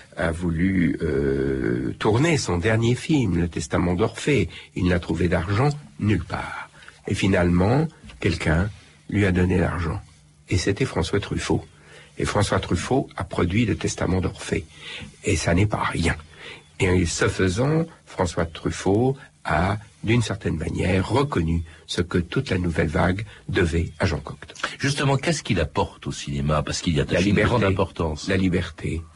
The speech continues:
Speaker 1: Voilà ce qu'apportait Jean Cocteau. La liberté, la manière de tourner, euh, la manière de plan nouveau.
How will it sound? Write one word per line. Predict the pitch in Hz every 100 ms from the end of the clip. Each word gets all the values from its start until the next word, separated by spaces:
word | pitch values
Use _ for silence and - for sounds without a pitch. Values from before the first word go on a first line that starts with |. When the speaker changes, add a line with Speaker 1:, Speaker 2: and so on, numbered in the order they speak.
| - - - - - - -
Speaker 1:
Voilà | 92 107
ce | -
qu'apportait | 92 - 92 - 80
Jean | 76
Cocteau. | - 87 - 90 85 - - - - -
La | 95
liberté, | 107 107 104 - - 98 - - -
la |
manière | 92 95 98 95
de | 98
tourner, | - 104 95 90 113 - - - - -
euh, | 95 - - - - -
la | 107
manière | 95 98 98 71 104 104 107 107 101
de | 95 - 98
plan | - 117
nouveau. | 104 104 95 95